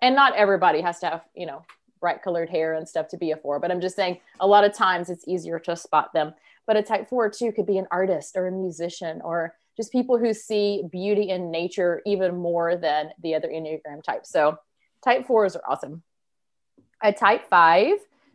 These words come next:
from chatting with you, I think perhaps you have somebody in your life that may be a type five. Their core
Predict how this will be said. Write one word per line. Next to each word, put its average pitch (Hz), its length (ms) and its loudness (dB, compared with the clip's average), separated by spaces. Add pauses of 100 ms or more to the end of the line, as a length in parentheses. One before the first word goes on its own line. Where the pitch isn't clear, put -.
(100)
from 175 480 -2
chatting 190 380 0
with 190 180 -2
you, 220 120 0
I 190 120 2
think 175 280 -2
perhaps - 480 -4
you 202 80 -4
have 175 140 0
somebody 175 320 -6
in 175 80 -8
your 175 120 -4
life 160 260 -2
that - 100 -10
may 165 120 -4
be 165 100 -4
a 175 60 0
type 185 260 -4
five. 269 300 2 (1120)
Their 220 260 4
core 220 440 4